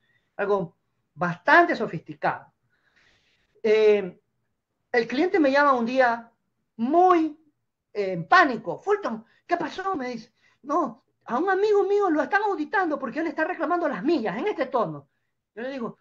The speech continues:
"¿Tú has puesto las millas?". Yo le digo, No, yo nunca he reclamado millas en tu reporte porque yo sé que si yo las reclamo te van a auditar. Por eso nunca lo he hecho. Al amigo lo auditan y a él no. Son los,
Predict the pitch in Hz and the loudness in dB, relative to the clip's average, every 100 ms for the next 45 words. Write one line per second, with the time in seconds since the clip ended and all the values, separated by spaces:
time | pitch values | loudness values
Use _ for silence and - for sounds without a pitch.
0 | _ 370 381 381 415 320 269 226 185 180 | _ -2 0 -2 -2 -2 -2 -4 -6 -6
1 | 170 147 143 160 147 _ _ _ _ _ | -8 -8 -10 -10 -12 _ _ _ _ _
2 | - 175 196 220 294 302 294 277 226 196 | -12 -10 -8 -6 -6 -6 -6 -6 -4 -4
3 | 214 220 208 214 208 190 175 160 160 180 | -2 -2 -4 -6 -8 -10 -10 -8 -8 -6
4 | 170 147 - 151 160 160 160 170 - 143 | -6 -8 -14 -12 -8 -8 -8 -10 -12 -16
5 | - 175 269 277 226 220 269 233 214 180 | -16 -2 0 0 -2 0 0 0 0 0
6 | 185 180 170 160 196 156 - _ _ - | 0 -2 -4 -4 -4 -4 -10 _ _ -8
7 | 208 220 226 262 254 202 196 170 147 120 | -6 -4 -2 -2 0 -2 -2 -4 -8 -18
8 | _ _ _ _ _ _ 208 220 247 254 | _ _ _ _ _ _ -2 2 2 2
9 | 320 359 339 294 277 294 - 240 226 208 | 2 4 4 2 0 -6 -4 -6 -6 -4
10 | 202 202 214 240 170 - 247 277 320 302 | -2 -2 -2 -2 -4 -4 -4 -2 -2 -4